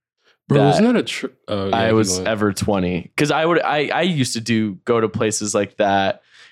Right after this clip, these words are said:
Speaker 2: hang out with that. Everybody was wearing white sneakers, and they were all dirty.
Speaker 1: Sheesh, we really live in a simulation, bro. That's crazy.
Speaker 2: Bro,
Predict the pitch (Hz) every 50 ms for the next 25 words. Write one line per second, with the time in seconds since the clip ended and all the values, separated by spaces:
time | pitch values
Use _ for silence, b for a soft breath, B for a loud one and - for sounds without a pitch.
0 | b - - 139 127 120 110 110 110 107 107 95 110 107 - - 113 110 104 104
1 | 104 101 95 - - _ _ _ _ _ _ _ _ _ _ _ _ _ _ _
2 | _ _ 131 143 160 160 175 180 175 165 180 170 170 165 165 147 143 147 151 143
3 | 143 139 127 120 127 135 127 - - - 127 123 123 - 147 151 156 160 165 160
4 | - - - 127 127 120 120 120 113 - - 101 120 123 123 127 131 131 131 131
5 | 131 131 127 127 117 - - 139 185 196 151 113 - - - B B B B B
6 | B _ _ _ _ _ _ _ _ _ _ _ _ - - - - - - 117
7 | 113 110 107 104 104 98 - - - - 101 98 98 110 127 139 151 151 139 123
8 | 110 110 107 101 101 95 - - 104 98 98 92 92 92 92 - - 92 90 92
9 | 92 92 92 92 92 - _ - 107 104 - - - 107 101 98 98 101 101 101
10 | 101 101 104 117 123 120 113 113 104 -